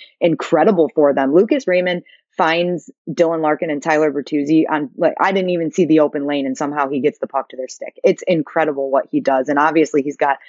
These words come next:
a knack for goal scoring too. So I think he's just a super smart player that really fits in with Tyler Bertuzzi and Dylan Larkin and their skill. And then obviously Mo on the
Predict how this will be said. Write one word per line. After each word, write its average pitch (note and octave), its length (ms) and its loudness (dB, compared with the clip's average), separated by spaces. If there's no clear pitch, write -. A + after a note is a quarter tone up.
a E3 80 2
knack D3+ 380 0
for D#3+ 120 4
goal D3+ 260 2
scoring C#3+ 520 -2
too. D3 300 2
So C#3 200 2
I D#3 180 2
think F3+ 380 0
he's E3+ 240 4
just - 260 2
a E3 120 4
super F3 460 2
smart D#3 420 -4
player D3+ 320 4
that D3 240 2
really D#3+ 440 2
fits - 340 -2
in D#3 160 -2
with D3 140 -6
Tyler D3+ 280 0
Bertuzzi D3 480 -2
and C#3 80 -8
Dylan C#3+ 260 -4
Larkin C#3 340 -6
and C#3 120 -14
their C#3 160 -8
skill. C#3 340 2
And D3+ 100 -2
then C#3+ 100 -2
obviously D#3+ 420 2
Mo D3 280 2
on C#3 120 2
the C3 140 -8